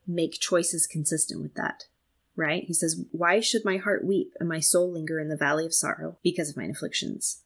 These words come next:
And just knowing the truth and even having a relationship with God doesn't always mean we're gonna be happy <laughs> and doesn't always mean that we make those best choices, right? People are generally smart, but they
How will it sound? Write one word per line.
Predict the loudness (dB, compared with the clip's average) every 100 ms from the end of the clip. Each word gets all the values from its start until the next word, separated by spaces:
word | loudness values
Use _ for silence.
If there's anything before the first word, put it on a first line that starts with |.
| -4
And | -2 -2 -6 -4 2
just | 4 4 4
knowing | 4 4 4 2 0 0
the | 0
truth | 2 4 4 2 -6 -12 -10
and | -10 -8 -10 -6
even | -2 0 -2
having | 0 0 0 -2
a |
relationship | -4 -4 -2 -2 -4
with | -6 -4
God | 0 0 0 0
doesn't | 0 0 -4 -6 -2
always | 0 0 -2 -2
mean | -2 -4
we're | -2
gonna | 0 0
be | -2
happy | -2 -4 -4 -4 -4 -2
<laughs> | -2 -4 _
and | 2 4
doesn't | 4 2 0
always | 2 -2 -2
mean | -4 -2
that | -2
we | -2 -2 -4 -4
make | 0 0 0
those | -4 -4 -2
best | -4 -4 -8
choices, | -8 -6 -4 -2 -2
right? | -2 -2 -4
People | -2 -2 0
are | 0 0
generally | -2 -4 -6 -6 -4
smart, | 0 0 2 0 0 -6 -14
but | -10
they | -6 -6